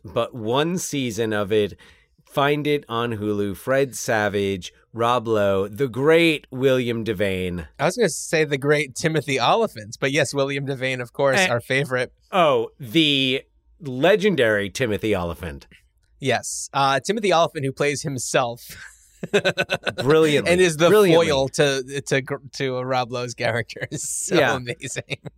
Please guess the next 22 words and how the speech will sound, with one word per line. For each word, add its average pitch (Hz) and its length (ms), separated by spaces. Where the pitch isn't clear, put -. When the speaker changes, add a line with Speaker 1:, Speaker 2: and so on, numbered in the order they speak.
Speaker 1:
But 226 140
then 262 140
you 262 80
also, 247 240
like, 233 200
Rob 196 300
Lowe 220 360
did, 208 320
you 220 80
know, 233 80
what, 185 260
like, 160 200
think 165 180
four 156 240
seasons 165 400
of 135 100
The 135 80
West 131 300
Wing. 190 400
Speaker 2:
Yep. 143 240
Speaker 1:
<laughs> - 40
Speaker 2:
Mm-hmm. 147 300